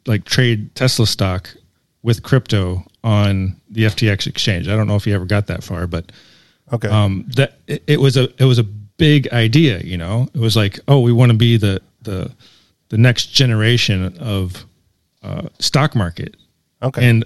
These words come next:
Speaker 1: and I applaud that idea, but it's, like, easier said than done, man. And
Speaker 2: Yeah.
Speaker 1: a-, and
Speaker 2: I mean, they
Speaker 1: <laughs>
Speaker 2: wa-, they, I s-, I heard a, I read a brief interview with the Binance C E O, creator, whatever, and he basically said, like, they were,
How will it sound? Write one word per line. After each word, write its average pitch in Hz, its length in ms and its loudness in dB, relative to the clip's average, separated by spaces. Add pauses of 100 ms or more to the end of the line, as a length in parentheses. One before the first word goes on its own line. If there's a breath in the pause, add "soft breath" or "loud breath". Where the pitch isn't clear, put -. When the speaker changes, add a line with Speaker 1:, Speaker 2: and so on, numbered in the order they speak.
(120)
Speaker 1:
and 123 160 2
I 143 60 2
applaud 151 400 0
that 120 120 2
idea, 107 520 2
but 98 200 -2
it's, 101 180 -4
like, 101 320 -2 (460)
easier 120 300 2
said 117 240 2
than 98 140 -4
done, 127 260 0
man. 104 300 -2
And 101 420 0 (320 soft breath)
Speaker 2:
Yeah. 135 160 -4 (400)
Speaker 1:
a-, 127 240 -6
and 110 240 2
Speaker 2:
I 143 80 -2
mean, 165 160 4
they 156 120 4
Speaker 1:
<laughs> 131 60 -4
Speaker 2:
wa-, 147 100 -2 (120)
they, 131 300 2 (320)
I 123 80 2
s-, 127 120 -2
I 139 160 0
heard 165 280 0
a, 139 80 0 (120)
I 117 100 0
read 113 260 2
a - 20 -4
brief 139 300 -4
interview 120 360 0
with 113 140 -2
the 113 80 -8
Binance 104 720 -4
C 104 320 -6
E 104 40 -2
O, 104 200 -2
creator, 101 420 -8
whatever, 101 480 -10 (640 soft breath)
and 120 80 2
he 117 60 2
basically 131 380 0
said, 127 220 2
like, 113 240 0
they 113 260 0
were, 117 400 2